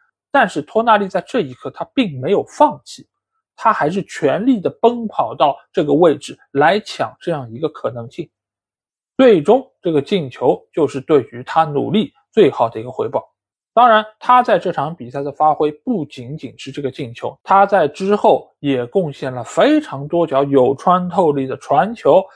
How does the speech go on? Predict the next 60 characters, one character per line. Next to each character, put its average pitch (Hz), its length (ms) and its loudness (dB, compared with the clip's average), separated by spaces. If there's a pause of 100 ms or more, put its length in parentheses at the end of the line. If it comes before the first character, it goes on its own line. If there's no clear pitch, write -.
(400)
给 135 260 4
到 151 280 2
各 160 180 0
个 143 100 -4
位 135 200 -2
置 123 120 -12
的 113 80 -12
球 113 220 -12
员。 113 140 -16 (760)
同 208 200 4
时 220 280 -2 (180)
他 190 220 2
在 175 220 2
场 120 260 -6
上 156 180 -6
的 151 80 -4
覆 220 240 -4
盖 190 160 2
面 208 380 -2
积 143 140 -10
又 131 100 0
非 139 140 -2
常 127 180 -6
大， 123 140 0
你 143 160 -6
可 294 160 4
以 240 120 4
在 208 200 2
球 175 340 -2
场 131 220 -6
的 147 140 -2
任 208 360 2
何 139 140 -2
位 165 240 2
置 - 200 -20 (220)
看 185 180 2
到 143 120 2
他 - 160 -2
的 143 100 -4
身 135 260 -12
影， 123 80 -20 (300)
包 190 160 6
括 196 80 2
我 160 60 2
们 135 80 -8
刚 147 120 -2
才 147 80 -8
说 143 160 -6
到 143 140 0
在 147 140 -6
禁 151 160 -16
区 175 100 -18
之 196 140 -14
内 180 160 -6
他 143 160 -12
也 127 80 -10
能 117 160 -18
去 175 80 -8
抢 151 260 -6
点， 160 240 -4